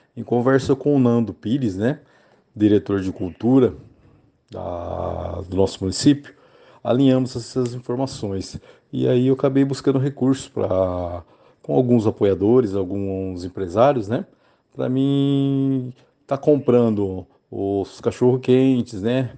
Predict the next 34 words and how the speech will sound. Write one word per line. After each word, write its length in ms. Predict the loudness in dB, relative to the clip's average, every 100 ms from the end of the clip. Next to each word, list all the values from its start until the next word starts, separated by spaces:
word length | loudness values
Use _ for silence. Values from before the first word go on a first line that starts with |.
| -18 -14
a, 640 | -10 -8 -8 -10 -10 -14 -18 -20 -18
os 140 | -18
pã-, 300 | -2 2 4 4
os 180 | 0
pães, 520 | 2 2 4 2 0 -8 -20 _
o 60 | -4
Donizete 580 | 0 0 2 4 2 0
do 100 | -4
Copacabana 680 | -4 -4 -6 -4 -4 -4
doou 340 | -4 -2 2 2
cento 260 | 0 -4
e 20 |
cinquenta 420 | -4 -8 -6 -4 -4
pães, 640 | -2 0 2 0 -4 -12 _ _ _ _ _ _ _ -4
a 540 | 0 2 0 0 -4
Rosana 500 | 0 0 4 4 4
do 120 | 0
Fus, 580 | -8 -4 -2 -2 -4 -20 _ _ _
através 420 | -6 0 2 2
da, 240 | 2 0
da 100 | 2
Gabriela 760 | 2 0 -2 0 2 4 2 2
também, 420 | 0 -4 0 2
né, 260 | 2 2 0 -4 -18 _ _ _ _ _ _
doaram 600 | 0 4 6 4 2 -4 -8
cento 260 | -4 -4
e 40 | -4
quarenta 280 | -6 -6 -6
e 60 |
quatro 400 | -6 -6 -6 -2
ovinhos 480 | 0 0 0 -2 -2
de, 380 | -2 0 0 -2
de 100 | -4
Páscoa, 580 | 2 2 2 0 -6